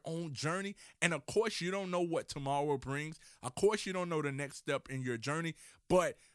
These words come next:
what it is you need to know is right now, you're doing good. Right now, you're making a necessary step that you need to make to carry yourself forward. Right now, you're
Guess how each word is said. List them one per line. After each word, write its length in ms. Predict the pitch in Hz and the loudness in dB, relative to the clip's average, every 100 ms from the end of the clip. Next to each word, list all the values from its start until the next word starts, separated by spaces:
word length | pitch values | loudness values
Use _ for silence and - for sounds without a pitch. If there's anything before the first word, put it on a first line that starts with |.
| _ - | _ -12
what 240 | 120 165 190 | 2 4 4
it 100 | 185 | 2
is 260 | 208 165 | -2 -4
you 100 | 185 | -2
need 180 | 190 185 | -4 -4
to 100 | 175 | -4
know 260 | 156 170 165 | -2 0 0
is 120 | 120 | 0
right 400 | 101 123 147 185 | -2 -2 -2 -2
now, 380 | 165 175 190 196 | 0 0 -4 -6
you're 160 | 131 143 | -4 -4
doing 400 | 120 139 117 98 | -2 -2 -2 -4
good. 380 | 101 135 98 78 _ _ _ _ 107 | 2 2 2 -4 _ _ _ _ -4
Right 260 | 135 165 | -2 -2
now, 240 | 160 175 180 | -2 -2 -2
you're 180 | 156 | -2
making 320 | 139 139 135 123 | -2 -4 -4 -6
a 80 | |
necessary 600 | 120 127 - 135 131 123 | -4 -6 -6 -8 -6 -4
step 340 | 123 - 135 - | -6 -6 -8 -6
that 200 | 104 - | -10 -6
you 120 | 196 | -4
need 180 | 196 156 | -4 -6
to 60 | 127 | -4
make 280 | 123 120 - | -4 -4 -8
to 80 | |
carry 340 | 113 - 139 123 | -8 -2 0 0
yourself 420 | 117 - 139 127 - | -2 -4 -4 -6 -6
forward. 300 | 123 98 - - _ 101 | -4 -4 -8 -20 _ -4
Right 320 | 113 147 180 | 0 0 -2
now, 440 | 139 147 165 185 185 _ - | 0 2 2 0 -2 _ 0
you're 220 | 139 | 2